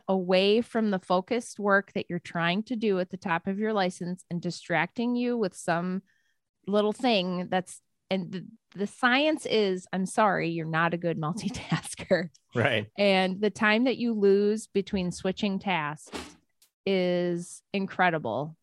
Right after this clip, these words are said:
Speaker 1: when you add it up over the course of a day. So yeah, do you only get four or five calls a day? Fine. But that's maybe two hours worth of time that you had to, like, recenter, refocus,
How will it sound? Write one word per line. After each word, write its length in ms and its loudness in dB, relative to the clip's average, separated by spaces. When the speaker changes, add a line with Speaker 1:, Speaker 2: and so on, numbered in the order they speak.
Speaker 1:
when 160 0
you 80 0
add 240 2
it 80 0
up 180 0
over 220 -2
the 80 -2
course 340 -4
of 80 -6
a 60 -2
day. 400 -6
So 180 0
yeah, 260 4
do 100 -2
you 80 2
only 260 2
get 220 2
four 180 0
or 60 0
five 280 0
calls 300 0
a 60 -6
day? 320 0
Fine. 540 2
But 160 0
that's 320 2
maybe 460 2
two 340 -2
hours 460 4
worth 240 -2
of 80 -20
time 340 0
that 140 -4
you 120 -2
had 240 -2
to, 120 -2
like, 320 -2
recenter, 680 0
refocus, 880 -2